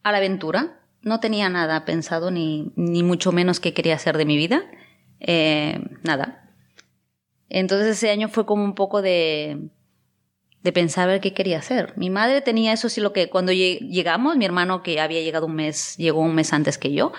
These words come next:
dijo, "Lo primero que te-, tenéis que hacer es estudiar catalán, porque si no,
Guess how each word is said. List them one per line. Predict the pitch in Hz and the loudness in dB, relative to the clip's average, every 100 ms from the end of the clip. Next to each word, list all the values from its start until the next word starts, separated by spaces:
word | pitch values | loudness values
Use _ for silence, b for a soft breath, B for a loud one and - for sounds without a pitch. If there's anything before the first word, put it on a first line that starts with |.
| B B B B B | B B B B B
dijo, | - 151 - | -4 0 0
"Lo | 202 | 2
primero | 233 285 330 | 2 2 0
que | 269 | -2
te-, | - | -2
tenéis | 247 254 | -2 -2
que | 262 | 0
hacer | 269 311 | 0 0
es | 247 | -2
estudiar | 247 214 | -2 0
catalán, | 208 165 123 131 _ _ _ _ _ _ | 0 -2 -4 -8 _ _ _ _ _ _
porque | 262 262 285 | -2 0 0
si | 285 | 0
no, | 294 | 0